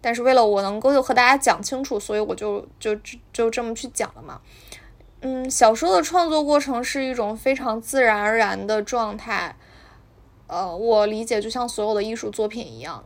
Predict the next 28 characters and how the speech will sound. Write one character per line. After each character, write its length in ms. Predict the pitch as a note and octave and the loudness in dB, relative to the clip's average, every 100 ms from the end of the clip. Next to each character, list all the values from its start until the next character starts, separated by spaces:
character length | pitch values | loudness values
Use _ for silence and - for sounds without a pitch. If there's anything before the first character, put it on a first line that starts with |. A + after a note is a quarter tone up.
| - | -10
你 520 | A#3 A3 G#3 G3+ G3 - - | -6 -4 -2 -4 -8 -10 0
在 240 | D4 C#4 | 2 2
呈 340 | C4+ - G3+ | 0 -6 -6
现 240 | B3 E4 C#4 | 0 0 0
它 200 | A#3+ A3 | -2 -2
的 120 | A3 | 0
时 160 | A#3 G#3+ | -2 0
候， 200 | G#3+ G#3+ | 0 2
就 360 | - F#4 E4+ | 4 4 6
是 300 | D4 B3 A3+ | 4 4 2
上 340 | A3+ C4+ A#3+ A3 | 4 4 2 0
帝 180 | B3 A3+ | -6 -6
附 200 | - C4 | -4 -2
身 300 | - A#3 A#3+ | 2 4 4
了 100 | A#3 | 2
你， 180 | G#3 | 0
然 280 | D3+ F#3 F#3 | 0 2 2
后 160 | A3 B3 | 0 -2
去 160 | - | -2
把 160 | A#3 - | -2 -2
一 140 | - | -4
个 260 | A3+ A3 G#3 - - - - | -2 0 0 -4 -20 -18 4
完 220 | A3 A3 | 6 6
美 200 | C4 A#3+ | 2 0
的 100 | G#3+ | 2
东 220 | A3 A#3+ | 0 0
西 160 | C4+ A3 | -2 -4
去 360 | - A3 G3 | -4 -2 -2